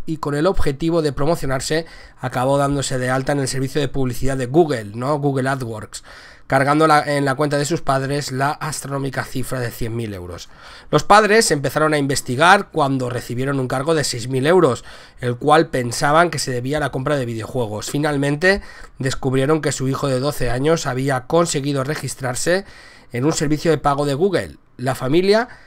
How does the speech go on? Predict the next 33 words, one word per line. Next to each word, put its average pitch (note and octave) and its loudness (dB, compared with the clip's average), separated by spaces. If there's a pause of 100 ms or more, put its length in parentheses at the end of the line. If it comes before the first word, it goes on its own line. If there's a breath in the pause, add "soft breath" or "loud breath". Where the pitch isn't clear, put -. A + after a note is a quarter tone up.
(340 loud breath)
Eh, B2+ 0
está C#3+ 2
realizando, C#3 2
lógicamente, C#3+ 0
diversas C3 -2
quejas, E3 2
ya C#3+ -2
que C3+ -8
no C#3 -4
entiende C#3 -2
cómo D3 -2
Google D3 2 (360 loud breath)
no C#3 2
realiza D3 2
una D3+ 2
verificación C3+ -2
de C3+ 0
edad D3+ 2
o B2+ -4
de A#2+ -2
D B2+ -2
N D3 0
I D3+ 2
a D3+ -2
las C#3+ -2
personas C3 -4
que C#3 -4
se B2+ -4
quieren C#3 -4
registrar C3+ -6
en D3+ -2
dicho B2 -4
servicio. A#2 -2